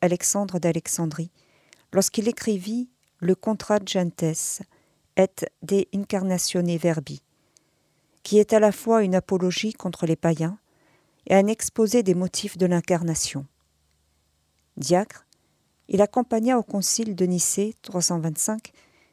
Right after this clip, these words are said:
son évêque, auquel il succéda en juin trois cent vingt-huit. Énergique, intelligent et instruit, il visita entièrement tout son diocèse, fort agité par les hérétiques ariens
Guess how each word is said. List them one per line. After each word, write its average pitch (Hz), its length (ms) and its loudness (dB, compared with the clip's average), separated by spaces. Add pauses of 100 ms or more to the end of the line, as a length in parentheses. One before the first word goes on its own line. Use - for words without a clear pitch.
(1000)
son 214 260 0
évêque, 170 480 2 (100)
auquel 208 300 2
il 185 80 -2
succéda 165 640 -2 (140)
en 185 140 2
juin 170 260 0
trois 185 200 -4
cent 185 180 0
vingt-huit. - 580 -4 (1160)
Énergique, 175 720 2
intelligent 165 720 0
et 160 100 4
instruit, 160 440 0 (680)
il 196 140 4
visita 233 400 2
entièrement 202 460 0
tout 247 160 -6
son 247 180 0
diocèse, 160 640 0 (340)
fort 185 280 -2
agité 175 500 -2 (340)
par 165 160 -2
les 165 220 2
hérétiques 175 500 -2
ariens 160 420 -4